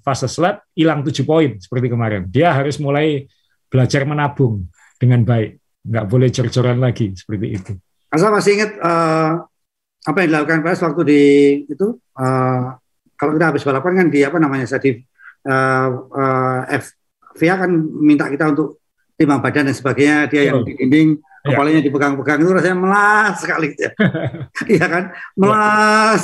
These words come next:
Speaker 2: sekali. Ini kan <laughs> luar biasa. Tadi Asa bilang ngejar satu poin, tapi kehilangan tujuh poin tadi ya, saya.
Speaker 1: Nah, itu dia, eh, eh, jangan sampai itu terjadi kan, kayak gitu. Dan, eh, ada permintaan juga, eh, karena kan minggu lalu kita lihat mobil Sainz diangkat itu, jadi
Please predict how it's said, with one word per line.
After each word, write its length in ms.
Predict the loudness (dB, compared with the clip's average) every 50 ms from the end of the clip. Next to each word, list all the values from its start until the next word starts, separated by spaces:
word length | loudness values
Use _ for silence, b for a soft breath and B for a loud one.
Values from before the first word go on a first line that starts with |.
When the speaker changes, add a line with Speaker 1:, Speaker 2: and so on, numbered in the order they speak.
| -2
Speaker 2:
sekali. 200 | -2 0 0 0 0
Ini 120 | 2 2 2
kan 120 | 2 2 0 -2 -8 -12 -18 -18 -16
<laughs> 300 | -10 -8 -8 -4 0 2
luar 160 | 2 2 2 2
biasa. 320 | 2 2 2 2 0 0 -2
Tadi 140 | -2 -2 0
Asa 240 | 0 0 -2 -2 -2
bilang 320 | -2 0 0 0 0 -2 -4 B B B -4
ngejar 320 | -2 0 0 0 0 0
satu 160 | 0 0 0 0
poin, 160 | 2 2 2
tapi 400 | 2 2 2 2 2 0 0 0
kehilangan 400 | 0 0 0 0 0 0 0 -2
tujuh 160 | -2 -2 -2
poin 240 | -2 0 0 2 2
tadi 240 | 2 2 2 2 2
ya, 40 | 2
saya. 180 | -2 -4 -6 -8 -14
Speaker 1:
Nah, 340 | _ _ _ _ _ -4 -2
itu 120 | 0 0 2
dia, 320 | 2 2 2 2 0 -2 -4 -6
eh, 400 | -4 -4 -2 -2 -2 -2 -4 -6 -6 -10 -14 _ _ -10
eh, 320 | -8 -6 -4 -4 -6 -6 -8 -12 -16 -20 -20 -18 -18 -18 -20 -16 -14 -10 -6
jangan 240 | -4 -2 -2 -2 -2
sampai 320 | -2 -2 -2 -2 -2 -2
itu 80 | -2 -4
terjadi 480 | -6 -4 -2 0 0 2 0 0 0 -2
kan, 20 | -4
kayak 100 | -6 -6 -6
gitu. 100 | -6 -4 -2 0
Dan, 240 | 0 0 0 -2 B B B B B B -2
eh, 240 | 0 0 0 -2 -4 -8 -12 -20 -20 -20 _ _ _ _ _ _ _
ada 260 | -4 -2 0 0 0
permintaan 360 | 0 0 -2 -2 0 0 0
juga, 200 | 0 2 2 0 0 0
eh, 160 | -2 -2 -2
karena 240 | -2 -2 -2 0 0
kan 240 | -2 -2 -2 -2 -2
minggu 240 | -2 0 2 2 2
lalu 240 | 2 2 0 0
kita 80 | 0 0 0 0
lihat 80 | 0
mobil 240 | -2 -2 0 0 0
Sainz 400 | 0 2 0 0 0 -2 -2 -2
diangkat 400 | -2 -2 0 0 -2 -2 -4 -2
itu, 320 | 0 0 0 2 0 0
jadi 160 | 0 0 2